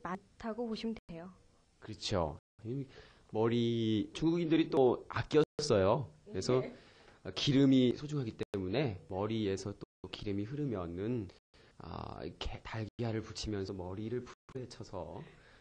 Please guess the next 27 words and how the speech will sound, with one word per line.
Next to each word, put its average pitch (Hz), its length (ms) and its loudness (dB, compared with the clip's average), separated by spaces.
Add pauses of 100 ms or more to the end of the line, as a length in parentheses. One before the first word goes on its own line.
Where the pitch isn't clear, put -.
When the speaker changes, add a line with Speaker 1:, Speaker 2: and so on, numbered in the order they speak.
(420)
Speaker 2:
지혜가 127 420 6
아니 135 100 8
싶어요. 78 360 -2
그렇게 - 160 -10
좋은 127 220 -2 (220)
쪽으로 92 320 0
생각을 95 420 -4 (160)
해봅니다. 90 380 -4 (1080)
가끔 110 280 -12 (300)
또 107 240 -4 (120)
배고프면 104 360 -6
기름도 104 360 -2
좀 98 140 -4 (280)
털어서 110 460 -8
먹고. - 420 -14 (1400)
아, 120 560 2 (100)
<laughs> - 720 -6
죄송합니다. 87 420 -8 (880)
그러면 196 260 8
뭐 190 140 10
중국에서는 185 640 8
이렇게 160 120 4
잘 135 160 2
안 127 120 10
씻는다고 170 380 10
했는데 139 140 6
목욕탕이 185 380 6